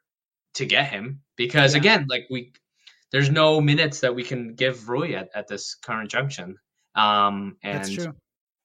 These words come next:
Speaker 1: that's, that's the, that's always the tough thing there.
Speaker 2: Yeah. Um, so yeah, really quickly to close it out, I, I tease it at the start. Let's talk about buyout, guys. This may be the only
Speaker 1: Yeah.
Speaker 2: relevant portion of this <laughs> episode,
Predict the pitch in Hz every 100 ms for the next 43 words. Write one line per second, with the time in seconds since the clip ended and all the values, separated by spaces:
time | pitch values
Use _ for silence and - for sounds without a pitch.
0 | _ _ _ _ _ _ 131 135 - 120
1 | - - 117 110 101 120 117 123 113 104
2 | 101 110 - 104 101 101 - - - -
3 | _ _ _ - 139 123 - - _ 202
4 | 196 196 196 247 233 233 240 208 175 226
5 | 262 240 226 208 202 202 196 196 180 170
6 | 165 165 160 156 156 196 165 170 151 151
7 | - 151 147 170 233 233 220 156 131 135
8 | 143 147 135 135 143 131 135 165 208 220
9 | 185 175 175 190 165 165 170 165 - 170
10 | 165 190 175 156 - - - - - 269
11 | -